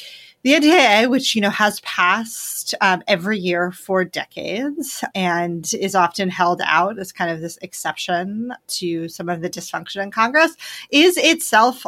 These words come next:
often now still under the same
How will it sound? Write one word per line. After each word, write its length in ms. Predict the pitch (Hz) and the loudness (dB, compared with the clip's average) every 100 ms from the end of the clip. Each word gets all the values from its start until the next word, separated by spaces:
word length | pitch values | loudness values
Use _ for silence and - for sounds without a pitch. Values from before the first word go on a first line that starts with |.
| - | 2
often 800 | 202 202 - 214 202 196 196 - - | 4 4 -2 -2 -2 -4 -6 -8 -4
now 540 | 170 156 160 180 196 | 0 2 0 -2 -6
still 880 | 220 - - - 208 196 196 202 202 | -8 -10 -8 -2 2 4 6 4 2
under 240 | 196 170 180 | -2 0 -2
the 140 | 180 | -4
same 640 | - - 175 180 180 180 | -4 -2 -2 -2 -4 -8